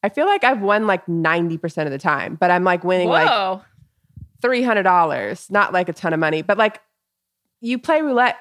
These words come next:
Speaker 1: and you just do, like, red or black, or you pick a number, you're gonna win. You're not gonna lose everything.
Speaker 2: Yeah, sure.
Speaker 1: So
Speaker 2: For
Speaker 1: I,
Speaker 2: sure.
Speaker 1: I, I ch-, I play the games where it's like,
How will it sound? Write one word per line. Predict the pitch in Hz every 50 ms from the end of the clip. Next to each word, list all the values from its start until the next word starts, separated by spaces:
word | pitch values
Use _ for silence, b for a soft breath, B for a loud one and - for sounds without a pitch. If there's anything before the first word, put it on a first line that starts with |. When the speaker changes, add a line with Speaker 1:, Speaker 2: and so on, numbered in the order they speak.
| _
Speaker 1:
and | - 202 208 208
you | 208
just | 180 202 202 - -
do, | 214 214
like, | 202 202 190 185 - -
red | 170 175 180
or | 190
black, | 196 269 262 196 160 - - -
or | - 180
you | 185 185
pick | - 226 -
a | 220
number, | 233 254 277 269 214 180 160 151 151 156 b b b b b b _ _ _ -
you're | 240 254
gonna | 233 - 320 330 294 233
win. | 190 165 175 175 151 117 131 151 160 170 - _ _ -
You're | 190 202
not | 240 247 -
gonna | 294 247 214
lose | 190 190 190 170 165
everything. | 165 165 156 143 151 120 82 73 85 123 185 170 _ _ _ _ _ -
Speaker 2:
Yeah, | 175 151 107 127 123 156 - - _ _ _ _ _
sure. | - 190 190 - - - _ - _ _ _ _
Speaker 1:
So | _ - 214
Speaker 2:
For | 190
Speaker 1:
I, | 208
Speaker 2:
sure. | 202 -
Speaker 1:
I, | 202 208 - - 202
I | 208
ch-, | 208 - - - -
I | 208 208
play | - 294 269
the | 247 208
games | 190 196 196 185
where | 180 170
it's | 165 - -
like, | 160 156 151 -